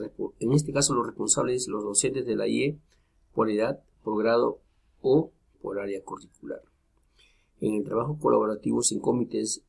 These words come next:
los responsables son los integrantes de cada comité. Siguiente actividad, trabajo colaborativo para planificación curricular, seguimiento. ¿Y a quiénes son los responsables en este caso?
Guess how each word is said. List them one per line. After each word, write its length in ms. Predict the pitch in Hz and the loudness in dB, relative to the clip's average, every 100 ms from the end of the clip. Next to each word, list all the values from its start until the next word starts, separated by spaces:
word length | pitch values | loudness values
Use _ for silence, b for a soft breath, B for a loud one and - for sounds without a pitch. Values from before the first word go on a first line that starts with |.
| - | -12
los 200 | 101 110 | -10 -10
responsables 460 | - 98 110 107 | -10 -8 -4 -2
son 160 | 117 107 | 0 0
los 140 | 101 | 0
integrantes 440 | 110 101 101 101 101 | -2 -2 -2 -2 -6
de 100 | - | -4
cada 380 | 107 110 - _ _ _ _ _ | -2 -2 -6 _ _ _ _ _
comité. 540 | - 101 - - - _ _ _ _ _ _ _ _ _ _ b b b b _ | -16 -16 -14 -14 -14 _ _ _ _ _ _ _ _ _ _ b b b b _
Siguiente 460 | - - 123 147 143 | -4 2 8 8 8
actividad, 400 | - 110 101 90 _ _ _ _ | 2 2 2 0 _ _ _ _
trabajo 400 | - 104 107 120 | -4 -2 -2 -2
colaborativo 800 | - 107 101 98 - 113 113 - _ _ - | 2 4 4 0 -2 0 2 0 _ _ -10
para 240 | 107 110 | -8 -6
planificación 800 | 113 101 98 - - - - 113 | -4 -4 -4 -8 -8 -6 -2 -2
curricular, 680 | 110 101 101 - - 101 - | -2 -8 -10 -12 -6 -6 -4
seguimiento. 680 | - 101 107 117 110 - - _ _ _ _ _ _ _ _ _ _ - | -6 -6 -6 -2 -2 -4 -16 _ _ _ _ _ _ _ _ _ _ -6
¿Y 40 | |
a 80 | 95 | -4
quiénes 260 | - 131 135 | 0 2 6
son 120 | 139 | 6
los 100 | 123 | 4
responsables 480 | 123 117 147 131 127 | -2 -2 0 0 -2
en 40 | |
este 200 | 131 - | -4 -6
caso? 440 | - 110 - 110 | -2 2 2 0